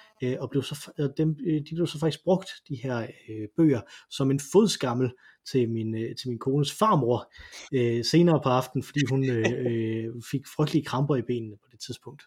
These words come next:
Speaker 1: Så, øh, og det kunne man jo ikke gøre, hvis det var digitalt. Øh, men lige præcis med den her, der passede det ekstremt godt for mig, fordi at det var en science
Speaker 2: Det er også
Speaker 1: fiction
Speaker 2: godt med
Speaker 1: bog,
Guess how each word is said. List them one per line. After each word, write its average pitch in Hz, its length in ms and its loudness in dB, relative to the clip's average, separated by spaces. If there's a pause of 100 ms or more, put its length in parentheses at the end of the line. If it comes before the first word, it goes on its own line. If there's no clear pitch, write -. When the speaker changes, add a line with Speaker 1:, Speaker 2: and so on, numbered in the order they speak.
Speaker 1:
Så, 123 180 -6 (400)
øh, 127 240 4
og 147 100 -6
det 190 100 6
kunne 247 120 8
man 185 100 8
jo 156 60 8
ikke 220 160 10
gøre, 139 140 8
hvis 123 120 2
det - 100 0
var 113 40 4
digitalt. 117 440 0 (380)
Øh, 147 200 6
men 160 140 6
lige 262 180 2
præcis 220 320 4
med 202 100 6
den 214 160 6
her, 180 160 6 (220)
der 185 60 -2
passede 175 340 2
det 170 60 0
ekstremt 156 320 0
godt 156 140 -2
for 165 160 2
mig, 160 100 4
fordi 156 200 2
at 147 80 2
det 143 60 4
var 135 60 4
en 123 60 0
science 127 300 -2
Speaker 2:
Det - 60 4
er 135 40 12
også - 120 10
Speaker 1:
fiction 208 120 2
Speaker 2:
godt 208 180 8
med - 60 10
Speaker 1:
bog, - 100 2